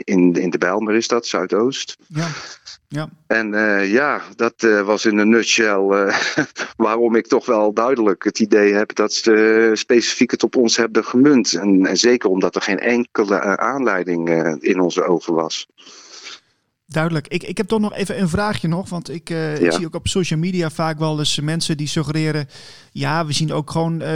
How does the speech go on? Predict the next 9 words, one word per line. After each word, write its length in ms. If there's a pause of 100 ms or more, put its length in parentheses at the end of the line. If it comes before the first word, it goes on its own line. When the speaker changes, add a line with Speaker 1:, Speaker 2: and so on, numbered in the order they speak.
Speaker 2:
veteranen 520
lopen 260
in, 160
eh, 140
in 60
een 80
spijkerbroek 720
en, 280
eh, 60